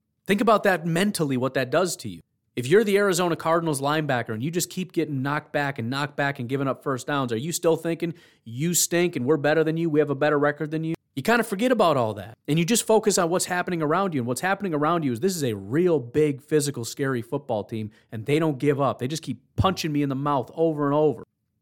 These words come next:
And the same thing happens for the Packers. The national media says they can't do it, they're not good enough, they're not gonna win. And you go out there and you throw the ball to Marcedes Lewis, and he just steamrolls three guys, and you realize they're in trouble.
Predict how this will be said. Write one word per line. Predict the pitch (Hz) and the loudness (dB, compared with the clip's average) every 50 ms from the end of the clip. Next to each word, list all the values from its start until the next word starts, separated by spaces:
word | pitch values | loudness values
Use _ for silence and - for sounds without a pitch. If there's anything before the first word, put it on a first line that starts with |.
| _ _ - | _ _ -2
And | 147 165 | 0 2
the | 165 143 | 2 2
same | - - 180 190 185 | 2 2 2 2 2
thing | - 202 175 | 2 0 2
happens | 160 147 147 147 156 - | 2 0 0 0 -2 -4
for | - 160 | -4 -6
the | 143 - | -6 -4
Packers. | - 170 190 208 208 - - - - - _ _ _ _ _ - | -2 -2 -2 -2 -2 -4 -8 -16 -18 -20 _ _ _ _ _ -6
The | - | -2
national | 123 143 160 160 151 - 170 | 0 2 2 2 2 0 2
media | 160 160 160 165 156 | 2 4 4 4 2
says | 143 - 160 135 | 2 2 0 0
they | 139 151 147 | 0 -2 -2
can't | - 160 156 151 139 | -2 -2 -2 -2 -2
do | - 139 143 147 | 0 2 2 2
it, | 147 | 2
they're | 147 131 | 0 -2
not | 135 139 143 143 | -2 -2 -2 -2
good | 135 139 135 | -4 -2 -2
enough, | 143 143 139 - | 0 -2 -2 -2
they're | - 127 | -2 -4
not | 139 147 143 | -4 -4 -4
gonna | 147 135 135 | -4 -4 -4
win. | 127 127 127 135 139 147 143 - _ _ _ _ _ - | -2 -2 -2 -2 -4 -6 -8 -12 _ _ _ _ _ -8
And | - 120 143 | -4 -2 0
you | 170 | 2
go | 156 170 156 151 | 4 4 6 6
out | 151 151 143 147 - | 6 4 4 2 0
there | 127 117 117 120 120 - _ _ _ _ - | 0 0 0 0 -2 -6 _ _ _ _ -8
and | 117 120 | -6 -4
you | 120 | -4
throw | - - 151 151 | 0 2 4 4
the | 156 151 | 4 4
ball | 135 143 143 147 | 2 2 2 2
to | 147 | 0
Marcedes | 139 135 - - 156 151 147 135 117 | 0 -2 0 2 2 2 2 0 0
Lewis, | 135 151 143 135 123 - | 0 2 2 2 0 -2
and | 127 113 | -4 -4
he | 143 165 | -4 -2
just | 135 113 - - - - - - - - - - - - - - | -2 0 0 0 0 0 0 0 -2 -2 -2 -2 -2 -4 -4 -2
steamrolls | - 196 208 214 196 165 139 127 123 120 117 117 - | 0 2 2 2 2 2 2 2 2 2 0 -2 -6
three | - 143 147 160 160 156 | -6 -4 -4 -4 -2 -2
guys, | 143 127 113 104 90 - _ _ _ _ _ _ _ _ _ | -2 -2 -4 -4 -8 -14 _ _ _ _ _ _ _ _ _
and | - 135 | -2 0
you | 156 175 180 | 2 2 2
realize | 170 170 185 185 165 139 131 127 127 127 113 - - _ _ _ _ | 4 4 6 6 6 6 4 4 2 2 -2 -4 -10 _ _ _ _
they're | - 107 104 104 107 110 113 120 170 185 196 185 160 143 | -20 -16 -14 -12 -10 -8 -2 2 4 4 6 6 4 4
in | 127 120 | 2 0
trouble. | 110 - - 127 110 92 - - - | -2 -2 -2 -2 -2 -2 -6 -14 -20